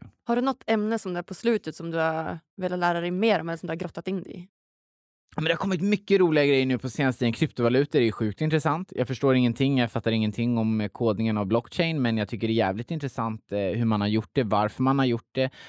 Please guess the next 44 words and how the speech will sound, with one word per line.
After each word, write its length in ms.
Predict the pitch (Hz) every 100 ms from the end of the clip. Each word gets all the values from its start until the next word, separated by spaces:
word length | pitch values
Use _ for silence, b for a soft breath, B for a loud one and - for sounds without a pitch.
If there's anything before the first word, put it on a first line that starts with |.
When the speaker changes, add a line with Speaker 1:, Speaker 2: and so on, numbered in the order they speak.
| B B
Speaker 1:
Eh, 120 | 104
jag 200 | 98 101
tror 80 | 113
det 60 | 104
kommer 160 | 107
ändra 240 | 101 98 98
väldigt 320 | 92 92 -
mycket 220 | 143 -
i 120 | 107
världen, 520 | 101 92 98 127 -
eh, 200 | - 117
de 120 | 117 113
s-, 80 | - _ _
kommande 360 | - 113 113 113
åren. 300 | 104 117 120 _ _ _ _ -
I 100 | 117
och 40 | 110
med 200 | 107 104
att 160 | 104
bankerna 520 | 113 117 101 - 113 127
får 140 | 113
en 100 | 110
mindre 340 | 110 113 113
roll. 280 | 107 107 135 - -
Många 380 | 98 117 110 107
länder 280 | 107 104 104
utomlands 440 | 95 95 107 110
har 180 | 104 98
inte 240 | 98 92 85
ens, 380 | 90 87 -
många 260 | - 104 98
har 140 | 104
inte 180 | 98 90
ens 360 | 87 87 - -
en 220 | - 104
egen 260 | 92 95 95
bank. 320 | 98 - 170 _ _ _ _
Så 160 | -
det 60 | 117
blir 260 | 107 120 120
liksom, 220 | 110 107
du 60 |
behöver 180 | 107
en 20 | 120